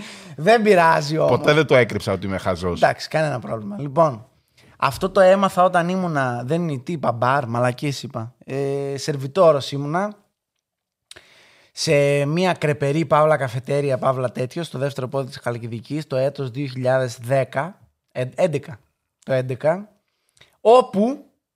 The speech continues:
Speaker 1: πήγαινα εγώ πρωί-πρωί και έλεγα, "Επιτέλους δεν θα έρθει κανένας, θα καθόμαστε δύο-τρεις ώρες μέχρι να ξυπνήσουν τα κομμενάκια να έρθουν να κάτσουν στην παραλία".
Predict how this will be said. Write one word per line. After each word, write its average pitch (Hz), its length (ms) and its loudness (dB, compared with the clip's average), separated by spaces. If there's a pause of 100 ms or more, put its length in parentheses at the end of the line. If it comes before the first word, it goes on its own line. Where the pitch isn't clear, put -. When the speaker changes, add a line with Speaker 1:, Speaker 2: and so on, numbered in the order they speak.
(1400)
Speaker 1:
πήγαινα 220 320 4
εγώ 180 240 6
πρωί-πρωί 156 560 4
και 143 140 -2
έλεγα, 147 220 4
"Επιτέλους 139 440 0
δεν 139 80 -4
θα 135 60 -4
έρθει 123 200 -8
κανένας, 123 440 -4
θα - 80 -14
καθόμαστε 127 640 -4
δύο-τρεις 123 420 -8
ώρες 127 200 -4
μέχρι 123 200 -10
να 127 60 -6
ξυπνήσουν 127 480 -10
τα 117 60 -8
κομμενάκια 113 580 -8
να 117 80 -8
έρθουν 117 220 -12
να 113 60 -8
κάτσουν 117 360 -8
στην 120 140 -14
παραλία". 120 720 -6